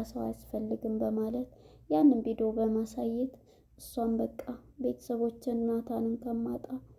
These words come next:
ራሴን ባጣ ይሻላል» ብላ ግዴታ ሄዳ ፍርድ ቤት አስፈርሟታል ማለት ነው። እንግዲህ ይህን ይመስል ነበረ። በቀጣይ ክፍል እስከምንገናኝ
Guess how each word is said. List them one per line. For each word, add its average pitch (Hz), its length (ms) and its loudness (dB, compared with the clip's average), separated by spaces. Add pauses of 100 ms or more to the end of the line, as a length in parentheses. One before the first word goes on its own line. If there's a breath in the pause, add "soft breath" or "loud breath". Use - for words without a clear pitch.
(380 soft breath)
ራሴን 247 420 2
ባጣ 226 320 2
ይሻላል» 233 600 0
ብላ 240 160 0 (180)
ግዴታ 269 560 6
ሄዳ 233 300 0
ፍርድ - 400 -8
ቤት 233 220 0 (260)
አስፈርሟታል 247 1120 2
ማለት 233 420 -2
ነው። 240 140 -4 (640 loud breath)
እንግዲህ 359 340 10
ይህን 233 280 6
ይመስል 226 480 0
ነበረ። 233 480 -2 (440)
በቀጣይ 247 580 -2
ክፍል 247 420 -6
እስከምንገናኝ 269 1120 2